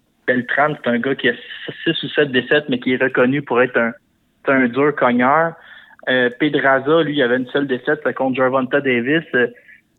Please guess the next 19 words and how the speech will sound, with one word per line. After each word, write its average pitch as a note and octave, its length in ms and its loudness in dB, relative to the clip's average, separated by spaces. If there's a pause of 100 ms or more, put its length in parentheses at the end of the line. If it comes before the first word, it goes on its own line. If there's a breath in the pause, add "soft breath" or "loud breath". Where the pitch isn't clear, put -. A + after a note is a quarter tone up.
(580)
tu E3+ 80 2
sais, - 20 4
l'enjeu D#3 420 2
un F#3 120 0
peu F#3+ 160 -6
de D#3 180 -2
ce C#3 60 -8
combat-là, C3+ 560 -4
c'est - 80 -8
que - 100 -6
le B2+ 80 2
gagnant C3 480 0
met C#3 120 -2
la B2 160 0
main C#3+ 220 -4
sur B2+ 220 -8
une B2+ 180 -4
ceinture C3 500 0 (100)
et, D#3+ 240 -2